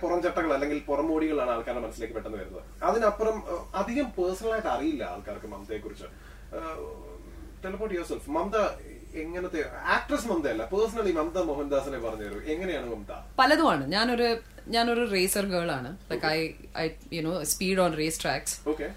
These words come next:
Speaker 2: പക്ഷെ അതേസമയം തിരിച്ച് അത് കഴിഞ്ഞ് വീട്ടിൽ വന്നു കഴിഞ്ഞാൽ I do my laundry, I do my cooking, I do my cleaning.
Speaker 1: ആ.
Speaker 2: Um, വീട്ടിൽ കുറെ ഡി ഐ വൈ പ്രോജക്ട്സ് ചെയ്യാൻ ഇഷ്ടമാണ്.
Speaker 1: ആ.
Speaker 2: Like, things like, ഇപ്പം recently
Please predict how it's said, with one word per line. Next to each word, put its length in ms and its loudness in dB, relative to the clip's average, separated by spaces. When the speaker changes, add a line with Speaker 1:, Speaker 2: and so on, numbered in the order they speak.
Speaker 2:
പക്ഷെ 160 4
അതേസമയം 680 4
തിരിച്ച് 240 2
അത് 180 4
കഴിഞ്ഞ് 280 4
വീട്ടിൽ 280 2
വന്നു 240 4
കഴിഞ്ഞാൽ 360 4
I 40 -2
do 100 2
my 160 4
laundry, 400 2
I 60 6
do 120 2
my 120 0
cooking, 340 -4
I 80 4
do 80 6
my 240 4
cleaning. 300 -2
Speaker 1:
ആ. 380 2
Speaker 2:
Um, 140 0
വീട്ടിൽ 340 -2
കുറെ 240 4
ഡി 100 2
ഐ 180 6
വൈ 140 4
പ്രോജക്ട്സ് 400 -2
ചെയ്യാൻ 300 0
ഇഷ്ടമാണ്. 600 -4
Speaker 1:
ആ. 120 -8
Speaker 2:
Like, 180 -4
things 160 4
like, 500 -2
ഇപ്പം 300 -6
recently 580 0